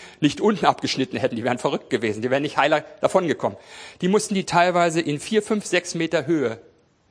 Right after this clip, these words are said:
einkeilen und einschneiden, um sie dann zu fällen. Und wenn so ein Baum fiel,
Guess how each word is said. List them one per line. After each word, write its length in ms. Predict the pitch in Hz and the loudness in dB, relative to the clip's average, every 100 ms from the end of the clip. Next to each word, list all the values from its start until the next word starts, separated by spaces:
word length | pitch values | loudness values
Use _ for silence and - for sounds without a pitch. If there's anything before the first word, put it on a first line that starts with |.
| _ _ | _ _
einkeilen 680 | - 143 147 - 143 117 107 | 0 0 0 0 0 0 -4
und 140 | 117 | -8
einschneiden, 580 | - 127 - 127 101 101 - _ _ - _ _ - | -8 -6 -6 -4 -6 -8 -20 _ _ -20 _ _ -8
um 120 | 143 | -4
sie 100 | 131 | 0
dann 160 | 151 | 0
zu 140 | 151 160 | 0 -2
fällen. 280 | 175 143 120 | 2 2 0
Und 80 | |
wenn 120 | 120 135 | -2 0
so 80 | |
ein 80 | 139 | 0
Baum 200 | 135 147 | 2 0
fiel, 400 | - 190 147 185 | -2 -2 -2 -2